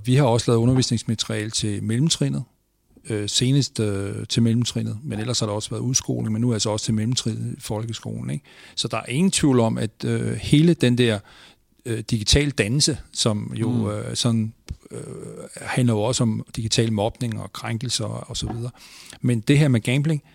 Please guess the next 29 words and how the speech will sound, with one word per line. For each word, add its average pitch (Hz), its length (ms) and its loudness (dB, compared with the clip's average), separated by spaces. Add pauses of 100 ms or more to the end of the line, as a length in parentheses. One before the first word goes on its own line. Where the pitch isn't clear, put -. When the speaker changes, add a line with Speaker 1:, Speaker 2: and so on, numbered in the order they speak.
(160)
Speaker 1:
det 135 140 4
bliver 131 160 4
også - 540 -2
for 117 120 -4
mig 123 180 2
at 170 80 6
se 127 320 2
et, 117 240 -8
øh, 113 320 -4
et 120 200 -2
emne, 127 220 4
et 117 120 -8
tema, 120 340 0
som 104 300 -6 (440)
vi 120 80 0
både 135 260 6
skal 131 180 2
have 101 140 0
op 104 200 -4
i 107 60 -6
folkeskolen, 127 920 -4
øh, 113 240 -4
som 110 200 2
en 107 60 0
del 123 180 0
af 117 80 -4
det 117 160 0
at 117 120 -2
blive, 107 240 -4